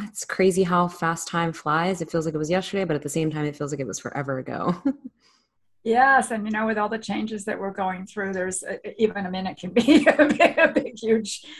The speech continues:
Speaker 2: uh, shift. And so I'm so happy to be here. It's always so much fun to connect with you, Stephanie,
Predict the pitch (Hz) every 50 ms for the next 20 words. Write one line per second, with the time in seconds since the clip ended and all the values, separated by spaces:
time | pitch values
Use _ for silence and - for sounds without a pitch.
0 | - - - - 190 190 202 196 - - 202 185 185 185 - - 185 185 190 -
1 | 196 185 185 196 208 - 202 196 185 190 185 - 190 185 180 - 180 175 185 190
2 | 202 196 185 185 175 180 180 180 185 - - 185 180 180 180 175 - 190 175 185
3 | 196 190 190 196 - - - - - 170 185 - - 202 170 - - _ 202 196
4 | - 185 175 185 - - 190 196 - 190 190 202 202 202 202